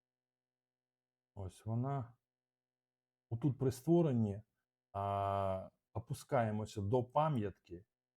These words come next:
І ось тут, бачите, по кожній графі, ось цій, да, друга, третя, четверта, п'ята до дванадцятої, оці всі пам'ятки,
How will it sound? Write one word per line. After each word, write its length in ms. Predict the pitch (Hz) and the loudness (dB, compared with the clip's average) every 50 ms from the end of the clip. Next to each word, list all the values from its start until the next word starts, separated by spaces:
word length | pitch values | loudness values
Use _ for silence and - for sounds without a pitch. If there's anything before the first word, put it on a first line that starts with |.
| _ _ _ | _ _ _
І 140 | - 147 151 | 4 6 8
ось 220 | 151 147 151 143 - | 8 8 6 4 -2
тут, 260 | - - 175 170 135 | 0 4 4 6 6
бачите, 480 | 123 131 147 156 147 - - - - 110 | 6 4 4 4 2 -2 -6 -6 -6 -6
по 180 | - - 143 | 0 0 -2
кожній 520 | 131 - - 156 151 143 120 110 131 127 123 | -2 2 2 4 6 6 4 4 0 0 2
графі, 540 | 117 127 131 120 - - 180 185 180 175 - _ _ | 2 2 0 0 -2 -2 0 2 2 0 -2 _ _
ось 240 | - 113 110 113 - | -4 -4 -4 -4 -6
цій, 260 | - - 117 107 98 | -8 -4 -2 0 0
да, 220 | 92 95 113 113 110 | 2 4 4 4 4
друга, 420 | 98 92 113 127 127 110 101 104 | 4 2 0 2 2 2 2 0
третя, 340 | 98 - 113 113 110 104 104 | -2 -2 0 0 0 -2 -4
четверта, 460 | - - - 107 110 107 98 - 98 | -12 -14 -4 -2 -2 -2 -2 -2 -8
п'ята 380 | 92 - 110 101 98 87 - 95 | -8 -4 -2 -2 -2 -4 -6 -10
до 200 | 90 98 110 110 | -4 -2 -2 -2
дванадцятої, 840 | 104 110 120 123 151 170 170 165 - - - _ - 101 98 95 - _ _ _ _ _ _ _ _ _ _ _ - | 0 -2 -2 -2 -2 -2 -2 -4 -6 -8 -10 _ -4 -2 -2 -4 -6 _ _ _ _ _ _ _ _ _ _ _ -4
оці 360 | 135 131 - - - 175 175 | -4 -4 -4 -2 0 0 0
всі 240 | 143 - - 151 135 | 0 0 -4 -4 -4
пам'ятки, 840 | - - 156 160 156 151 139 127 120 - _ - 123 120 110 107 | -2 0 0 0 2 2 0 -2 -2 -4 _ 0 0 0 0 0